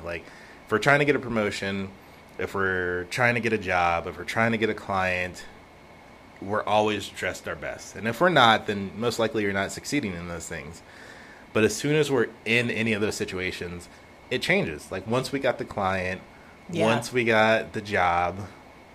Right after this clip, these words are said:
Speaker 1: once we got the promotion, then you, like, go back to whatever it is that you do normally. So at the end of the day, really, like,
Speaker 2: It's all fake.
Speaker 1: yeah, you should, you should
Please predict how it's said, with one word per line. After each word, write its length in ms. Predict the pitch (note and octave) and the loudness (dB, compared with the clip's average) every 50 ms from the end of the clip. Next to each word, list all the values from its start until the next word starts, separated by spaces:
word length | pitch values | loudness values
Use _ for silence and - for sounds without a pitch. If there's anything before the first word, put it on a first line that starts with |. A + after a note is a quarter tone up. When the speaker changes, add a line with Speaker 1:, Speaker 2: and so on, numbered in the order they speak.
| - | -10
Speaker 1:
once 300 | G#2 G2+ G#2 G#2+ G#2+ - | -4 -2 -2 -2 0 0
we 60 | C3+ A#2 | 2 2
got 140 | A2+ A2 | 2 2
the 80 | - G#2 | 0 -2
promotion, 580 | - A2 G2+ G2+ G2 F#2 - - F#2+ F#2 F#2 F#2+ | -4 -4 -4 -2 -2 -4 -4 -6 -6 -6 -6 -6
then 160 | F#2+ F#2+ F#2+ | -6 -4 -4
you, 160 | F#2+ F#2+ G2 | -4 -2 -2
like, 320 | F#2 F2 E2+ - - - - | -2 -2 -4 -6 -10 -12 -6
go 160 | G#2 G#2 G#2+ | -4 -4 -2
back 280 | G#2+ G#2 G2 F#2+ - - | 0 0 0 0 -2 -4
to 80 | - G2+ | -8 -6
whatever 420 | G2 G2+ G2+ G2+ G2+ G2 G2 G2+ | -4 -2 -2 -2 -2 -2 -2 -2
it 80 | G2+ G2+ | 0 0
is 180 | G2+ G2 F2+ G2+ | -2 -2 -4 -6
that 60 | G2 | -6
you 100 | F#2 F#2 | -8 -6
do 180 | F2+ G2+ G2 F#2+ | -6 -6 -6 -4
normally. 360 | G2+ G#2 A2 A2 G#2+ G#2+ G#2 | -2 -2 -2 -2 -2 -2 -2
So 340 | - - B2+ A#2+ A2 G#2+ - - - - - - - - - - - - - - | 0 2 2 2 2 0 -2 -8 -18 -20 -20 -20 -20 -20 -20 -20 -20 -12 -2 2
at 160 | A#2 A#2+ - | 2 2 4
the 140 | D3 B2 C3 | 2 2 4
end 140 | E3 F#3+ | 4 6
of 60 | F#3 D#3 | 6 6
the 80 | C#3 | 6
day, 200 | A2 C3 E3 E3 C3+ | 6 6 6 6 6
really, 360 | B2 C#3+ F3 F#3+ D3 B2 A2+ | 6 6 6 6 6 4 4
like, 380 | G#2 G#2 G2 F#2+ F#2+ - - - | 4 2 2 0 -2 -6 -10 -8
Speaker 2:
It's 100 | - - | -6 -4
all 80 | E3+ D3+ | -4 -4
fake. 400 | - - E3+ D#3 D#3 - - - - - - - - | -4 -4 -4 -4 -4 -6 -12 -18 -20 -20 -20 -4 2
Speaker 1:
yeah, 160 | - A3 G3+ | 4 6 6
you 200 | A#2 A#2 C3+ C#3+ | 6 4 2 2
should, 240 | C#3+ - D#3 B2 G#2+ G2 G#2+ | 0 0 -2 -4 -6 -8 -10
you 100 | A#2+ C3+ | -8 -6
should 180 | - D3+ A#2+ | -6 -6 -6